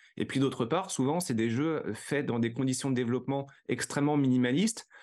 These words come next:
avec très peu ou pas du tout de, de budget. Et donc, ça peut faire, euh, des jeux qu'on, euh,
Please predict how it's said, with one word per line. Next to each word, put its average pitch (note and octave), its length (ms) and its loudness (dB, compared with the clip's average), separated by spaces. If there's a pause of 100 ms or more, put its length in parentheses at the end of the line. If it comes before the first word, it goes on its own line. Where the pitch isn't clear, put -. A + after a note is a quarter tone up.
(140)
avec B2 260 -2
très D3+ 240 -2
peu F3+ 380 0
ou B2+ 100 2
pas C3 160 -2
du C3+ 160 -2
tout D#3 200 -2
de, A#2 220 0
de A2 120 -2
budget. A2+ 420 -2 (380)
Et A2+ 80 -2
donc, C#3+ 320 -4
ça A2+ 160 -2
peut C3 120 -2
faire, C#3+ 280 0
euh, A#2 140 0
des B2 160 0
jeux F3 260 2
qu'on, D#3 420 -4
euh, A2+ 280 -2